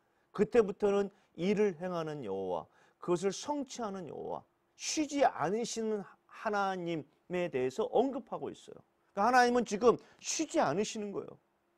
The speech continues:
그리고 예수 그리스도도 "나도 일한다." 왜? "아버지께서 일하시니 나도 일한다." 무슨 일입니까? 구약을 통해 하나님이 일하시는 것이 뭡니까?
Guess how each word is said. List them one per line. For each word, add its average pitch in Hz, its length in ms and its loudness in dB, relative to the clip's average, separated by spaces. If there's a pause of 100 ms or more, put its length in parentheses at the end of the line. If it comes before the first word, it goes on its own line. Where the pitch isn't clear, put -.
(1300)
그리고 277 240 2
예수 240 200 4
그리스도도 262 640 2 (220)
"나도 214 520 8 (760)
일한다." 285 640 6
왜? 165 180 0 (140)
"아버지께서 285 840 2
일하시니 196 720 2 (200)
나도 202 420 4
일한다." 165 560 0 (1700)
무슨 302 360 0
일입니까? 185 720 0 (920)
구약을 240 520 8
통해 240 260 0
하나님이 233 840 2
일하시는 226 560 4
것이 214 220 2
뭡니까? 214 720 2